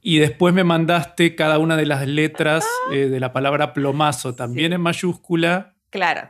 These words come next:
Speaker 1: por separado.
Speaker 2: Sí, sí, sí.
Speaker 1: P L O M A Z O.
Speaker 2: Sí.
Speaker 1: Para que se den una idea de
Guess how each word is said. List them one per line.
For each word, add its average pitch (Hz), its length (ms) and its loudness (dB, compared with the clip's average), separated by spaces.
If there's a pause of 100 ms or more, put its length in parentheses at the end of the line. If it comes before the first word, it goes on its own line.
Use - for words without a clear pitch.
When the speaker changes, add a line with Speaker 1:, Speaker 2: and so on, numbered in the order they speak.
Speaker 1:
por 135 120 0
separado. 120 680 -2
Speaker 2:
Sí, 170 80 2
sí, 165 180 2
sí. 180 60 -10
Speaker 1:
P 170 80 2
L 151 320 2
O 156 300 0
M 147 420 0
A 143 260 -2
Z 143 520 -2
O. 123 280 -4
Speaker 2:
Sí. 202 320 -8
Speaker 1:
Para 147 240 2
que 147 80 0
se 175 140 0
den 190 140 6
una 190 140 2
idea 180 340 6
de 165 500 2